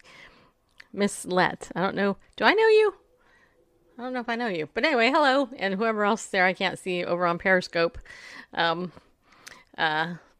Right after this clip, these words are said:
<laughs> I'll flap at you later.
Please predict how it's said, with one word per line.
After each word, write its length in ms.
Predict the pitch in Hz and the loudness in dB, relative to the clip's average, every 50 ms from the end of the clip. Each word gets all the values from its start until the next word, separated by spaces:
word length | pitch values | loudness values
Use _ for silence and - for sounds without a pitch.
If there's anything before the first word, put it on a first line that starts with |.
| _ _ _ _ _ _ _ _ _ - | _ _ _ _ _ _ _ _ _ -20
<laughs> 400 | - - - - - - - - | -20 -20 -20 -18 -16 -12 -6 -4
I'll 80 | 285 - - - _ _ _ _ _ - - - - - - _ _ _ _ _ _ _ _ _ - | -4 -4 -6 -8 _ _ _ _ _ -20 -20 -20 -20 -20 -20 _ _ _ _ _ _ _ _ _ -20
flap 320 | - - 220 208 196 - 196 | -12 -6 -4 -4 -2 -2 -2
at 160 | 175 - 175 | -2 -2 -2
you 80 | 175 | -4
later. 320 | 175 180 175 160 139 - | -6 -6 -6 -6 -8 -10